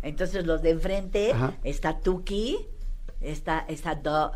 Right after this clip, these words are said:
Speaker 1: Do-, Dofi y está La Manchitas, que es, bueno, lo, The Destroyer. Es, es, es Miss Texcoco. La recogí también, también.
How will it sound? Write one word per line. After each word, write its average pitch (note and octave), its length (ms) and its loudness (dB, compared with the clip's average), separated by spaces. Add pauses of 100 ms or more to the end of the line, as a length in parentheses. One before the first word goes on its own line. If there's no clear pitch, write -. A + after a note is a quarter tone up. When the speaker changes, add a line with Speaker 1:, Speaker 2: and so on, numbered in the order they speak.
Speaker 1:
Do-, C#3+ 260 -2
Dofi G3+ 640 0
y D#3 200 -2
está E3+ 400 0
La D#3 180 4
Manchitas, D#3 800 -2 (440)
que F3+ 280 2
es, C#4+ 220 -4
bueno, D#3 360 2 (360)
lo, D#3 280 0
The D#3+ 420 -2 (260)
Destroyer. G#3 1000 0 (200)
Es, F3 200 -2
es, F#3+ 160 -2
es F3+ 240 0
Miss F#3+ 200 -4
Texcoco. D#3 680 -2 (100)
La C3+ 140 0
recogí C#3+ 460 -4
también, D3+ 340 0
también. D3 400 -2